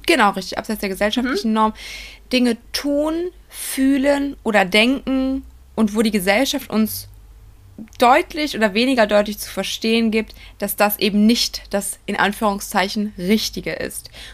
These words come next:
Speaker 1: Und so hat
Speaker 2: Mhm.
Speaker 1: man nicht zu denken, nicht zu fühlen, nicht zu handeln.
Speaker 2: Nicht zu sein.
Speaker 1: Genau. Und das ist im Endeffekt das, was für mich dieses Anderssein, äh, bedeutet. Und ich kann ja mal so ein bisschen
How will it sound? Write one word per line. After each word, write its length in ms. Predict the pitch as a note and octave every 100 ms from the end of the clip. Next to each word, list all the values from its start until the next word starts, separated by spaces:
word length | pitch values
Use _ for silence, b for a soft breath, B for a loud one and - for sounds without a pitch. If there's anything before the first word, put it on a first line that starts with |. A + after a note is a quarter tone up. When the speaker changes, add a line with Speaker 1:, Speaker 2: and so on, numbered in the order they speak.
| -
Speaker 1:
Und 140 | F#3
so 160 | F#3 G3+
hat 120 | A3
Speaker 2:
Mhm. 80 | G3+
Speaker 1:
man 120 | C4
nicht 200 | B3 -
zu 100 | -
denken, 540 | A3 G#3+ G#3+ A3 G#3 G#3
nicht 260 | A#3 -
zu 100 | -
fühlen, 480 | A3 - G#3+ G#3 G#3
nicht 280 | G#3 A3 -
zu 140 | A#3
handeln. 560 | G#3 G#3 G3+ G3+ G3 G3+ B B B -
Speaker 2:
Nicht 180 | G3+ -
zu 140 | G#3+
sein. 400 | G3 F#3+ F#3 F#3+ - A3 -
Speaker 1:
Genau. 500 | G#3+ G3 F#3+ E3+ G#3+ -
Und 400 | G3 G3+ G#3 - -
das 280 | G#3+ G3+ G#3+
ist 100 | A3+
im 100 | A3+
Endeffekt 460 | A3 A3 G#3+ G#3
das, 460 | G3 G3+ - - - -
was 300 | - G3 -
für 80 |
mich 300 | G#3 A#3 A#3
dieses 340 | G3+ F#3 F3 - -
Anderssein, 920 | - G3+ A#3+ C4 - B3 B3 B3+ C4 D4 - - - -
äh, 180 | A#3+
bedeutet. 580 | A#3 A3 A3 C4 D#4 F4 - B B B B B B -
Und 340 | A3 A3+ A3 b b -
ich 120 | -
kann 160 | A3+ B3
ja 80 | B3+
mal 100 | G#3+
so 80 |
ein 60 | A3
bisschen 280 | A3 A#3+